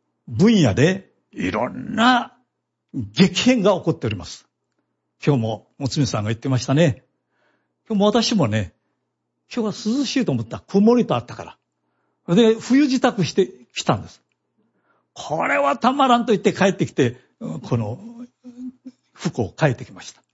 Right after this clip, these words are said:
こんな気候変動は、これは心ある人たちは、科学者たちは非常に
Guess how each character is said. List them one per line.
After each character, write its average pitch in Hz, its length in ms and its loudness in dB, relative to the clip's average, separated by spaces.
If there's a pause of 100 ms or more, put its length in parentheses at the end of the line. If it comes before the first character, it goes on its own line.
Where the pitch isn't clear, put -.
(1000)
こ - 280 -8
ん 147 260 0
な 143 320 2 (360)
気 - 160 -2
候 139 440 0 (100)
変 131 300 0
動 90 160 -6
は、 113 300 -2 (560)
こ - 160 -20
れ 92 80 -8
は 131 360 0 (600)
心 156 540 0
あ 139 80 2
る 139 100 -2
人 120 200 -10
た 123 120 -2
ち 127 120 -6
は、 113 120 -2
科 - 160 -6
学 139 220 0
者 135 160 -2
た 113 120 -6
ち - 120 -12
は 98 100 -8
非 104 140 -8
常 139 260 2
に 208 220 2